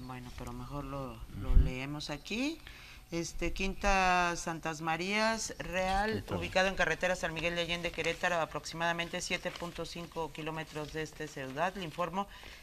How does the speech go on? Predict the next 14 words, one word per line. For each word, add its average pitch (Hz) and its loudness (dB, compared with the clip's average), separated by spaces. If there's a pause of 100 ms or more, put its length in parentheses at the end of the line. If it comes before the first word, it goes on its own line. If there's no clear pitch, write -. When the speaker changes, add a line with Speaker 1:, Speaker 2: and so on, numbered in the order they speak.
(120)
Speaker 1:
que 160 0
por 156 -2
parte 208 4
de 180 0
esta 185 -2
dirección 170 -2
no 202 -2
existe 202 -6
inconveniente 156 -4
alguno 175 0
para 151 6
que 147 -4
pueda 175 0
gestar 165 4